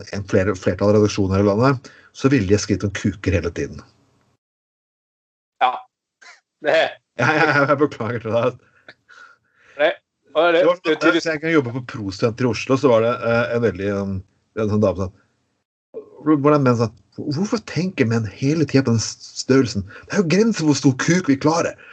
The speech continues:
Speaker 1: Du kan ikke kjøre rundt og snakke av og ta en kuk. Og sånn,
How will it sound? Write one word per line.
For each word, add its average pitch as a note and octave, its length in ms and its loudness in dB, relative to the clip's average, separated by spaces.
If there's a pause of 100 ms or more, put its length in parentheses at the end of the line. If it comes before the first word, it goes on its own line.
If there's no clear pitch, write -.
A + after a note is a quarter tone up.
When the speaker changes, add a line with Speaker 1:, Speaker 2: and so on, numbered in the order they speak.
(180)
Speaker 1:
Du C#3 80 -10
kan G3 120 2
ikke G3 120 0
kjøre G#3+ 400 2
rundt F3 240 0
og B2 60 -6
snakke F3+ 380 0
av F3+ 260 2
og B2+ 160 0
ta C#3 160 -2
en C#3 100 0
kuk. B2+ 220 -2 (240)
Og - 80 0
sånn, F3+ 180 0